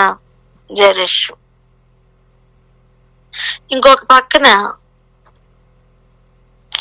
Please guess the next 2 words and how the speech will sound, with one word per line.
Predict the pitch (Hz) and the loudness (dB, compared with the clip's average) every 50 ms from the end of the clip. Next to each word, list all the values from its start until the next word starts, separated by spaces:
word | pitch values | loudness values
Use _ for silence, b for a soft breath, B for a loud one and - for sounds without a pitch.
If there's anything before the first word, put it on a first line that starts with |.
| - - - - _ _ _ _ _ _ _ _ _ _ _ - | -10 -10 -18 -20 _ _ _ _ _ _ _ _ _ _ _ 0
న్యాయస్థానం | - 240 254 254 262 302 311 302 285 - - - _ - 277 269 269 254 254 254 247 240 | 2 4 6 6 4 4 2 0 -2 -4 -6 -4 _ 2 4 4 4 2 0 -4 -6 -6
మీద, | 233 233 226 220 208 | -4 -4 -4 -2 -4